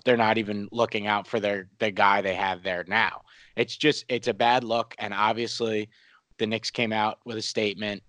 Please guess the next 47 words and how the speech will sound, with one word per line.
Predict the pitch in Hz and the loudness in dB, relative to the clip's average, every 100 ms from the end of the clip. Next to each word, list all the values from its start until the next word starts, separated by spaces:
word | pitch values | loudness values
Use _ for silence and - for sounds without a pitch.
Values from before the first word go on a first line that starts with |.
| _ | _
Steve | - - 117 104 | -12 -6 -2 -2
Stout | - 110 101 - | 0 2 2 0
came | 104 101 | -4 -4
out | 101 95 | -2 -4
with | 98 | -6
a | |
statement. | - 107 101 98 101 101 - | -4 -2 -2 -4 -6 -8 -8
And | 98 | -6
they, | 90 90 | -6 -6
they | 117 | -2
had | 107 | -2
to | 101 | -2
walk | 98 104 - | 2 2 4
back | 107 104 - | 2 2 2
that | 101 - | -2 -2
stuff | - 104 101 101 - | 0 4 4 2 -4
and | 90 - - - _ - | -10 -12 -20 -20 _ 0
do | 123 | 4
a | |
little | 120 120 104 | 6 4 4
damage | 110 107 101 - | 2 0 -4 -6
control. | 110 110 104 101 - - - - _ _ _ 139 | -4 2 2 2 -2 -14 -20 -20 _ _ _ 2
And | 135 | 4
of | 123 | 4
course, | - 170 147 - | 6 8 6 0
this | 156 160 | -6 2
isn't | 185 151 | 2 4
the | 139 | 0
end | 127 113 | -2 -4
of | |
the | 104 | -6
world. | 92 90 92 - - | -6 -4 -6 -10 -10
You | 120 107 | -6 -4
know, | 104 | -2
this | 113 117 | -2 0
is | 127 113 | 0 4
a, | 107 104 - | 4 2 -2
a, | 113 107 98 - | -4 -4 -6 -10
a | 110 | -10
quick | - 165 - | 2 2 4
news | 135 131 | 0 0
cycle. | - 127 113 123 120 - | 4 2 4 2 2 0
You | 110 | -6
know, | 98 95 | -6 0
within | 117 131 | 2 4
a | 127 | 4
week, | 117 117 | 0 -2